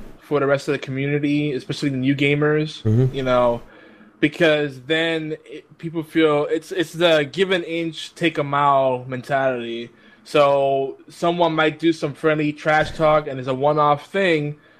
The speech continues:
Speaker 1: but then someone walks into it and says, "Oh, wow, so this is what people do here, so
Speaker 2: Mm-hmm.
Speaker 1: let me just go in straight into racist jokes." And next thing you
Speaker 2: Right.
Speaker 1: know, it's, you know, N-bombs and, you know, all kinds of crazy stuff.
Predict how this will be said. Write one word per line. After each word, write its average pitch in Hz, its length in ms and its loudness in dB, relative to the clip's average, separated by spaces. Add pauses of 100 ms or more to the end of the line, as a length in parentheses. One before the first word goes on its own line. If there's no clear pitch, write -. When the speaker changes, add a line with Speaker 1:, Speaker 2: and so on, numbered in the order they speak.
(340)
Speaker 1:
but 156 120 4
then 151 200 2
someone 165 340 0
walks 160 260 2
into 190 380 -2
it 156 180 2
and 143 160 -8
says, 139 420 -2
"Oh, 202 240 4
wow, 139 420 4
so 123 340 -6
this 139 200 -12
is 151 80 -6
what 143 180 -2
people 143 180 -8
do 151 160 0
here, 208 340 2
so 131 380 0
Speaker 2:
Mm-hmm. 104 100 2
Speaker 1:
let - 80 2
me 147 100 0
just 135 200 -6
go 147 180 2
in 143 120 0
straight 151 320 0
into 143 240 -4
racist 139 600 0
jokes." - 480 -10 (320)
And 143 120 2
next 151 140 2
thing - 100 4
you - 60 4
Speaker 2:
Right. 143 60 0
Speaker 1:
know, 135 360 2
it's, 131 280 -2
you 139 120 -6
know, 131 380 2
N-bombs 131 1000 2
and, 120 480 -8 (300)
you 127 80 -10
know, 123 160 2
all 131 200 6
kinds 135 320 -2
of 127 120 -8
crazy 117 280 -6
stuff. - 460 -12